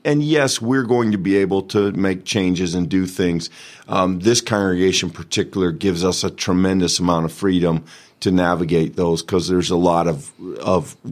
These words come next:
trust at work in this place. But we, you don't have to worry that you show up and,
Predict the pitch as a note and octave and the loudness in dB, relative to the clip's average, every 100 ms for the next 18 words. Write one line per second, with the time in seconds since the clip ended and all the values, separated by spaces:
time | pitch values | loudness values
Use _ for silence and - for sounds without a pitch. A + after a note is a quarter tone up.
0 | - - - G2+ F2 - - F2 E2+ F2+ | -14 -6 2 2 2 -2 -2 0 2 0
1 | E2+ F#2 E2+ D#2+ - - E2 D#2 - - | 0 -2 0 0 -2 -2 0 0 -6 -18
2 | - - - _ A2+ - _ - A#2+ A#2 | -20 -20 -20 _ -20 -20 _ -2 0 2
3 | B2+ C#3+ C#3+ _ _ _ _ _ _ - | 2 0 -2 _ _ _ _ _ _ -10
4 | G2+ C3 D#3+ C#3 B2+ B2 A2+ G#2+ B2+ C#3 | -2 0 2 2 0 0 0 2 4 4
5 | A2 F#2 F2+ G2 - A2 G#2 - A2 G#2 | 2 0 0 0 0 -2 0 2 2 4
6 | B2+ A#2+ G2 F#2 F#2 | 2 0 -2 -4 -4